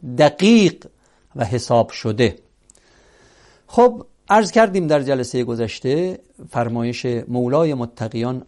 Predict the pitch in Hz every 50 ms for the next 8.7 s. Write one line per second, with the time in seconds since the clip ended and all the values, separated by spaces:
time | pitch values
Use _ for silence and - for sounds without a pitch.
0 | _ - 131 156 196 202 170 151 131 123 127 - - 117 120 127 147 151 - -
1 | 120 123 147 165 147 123 123 117 113 107 107 107 - - 123 117 107 131 151 160
2 | 165 160 156 156 - 147 - - 185 208 - - 220 220 220 220 - - - 202
3 | 185 165 175 165 190 185 180 175 170 165 170 - - _ _ _ _ _ _ _
4 | _ 131 117 131 151 160 160 160 160 156 160 156 156 156 156 156 - - - 123
5 | 120 143 190 185 151 127 113 107 107 107 107 101 95 - 117 - _ _ - 143
6 | 131 131 143 160 233 254 247 233 214 180 - - 185 185 180 170 147 - - -
7 | _ _ _ _ _ _ - - 120 120 131 147 165 180 185 185 - 139 143 143
8 | 143 143 147 139 - - 143 131 131 131 135 135 -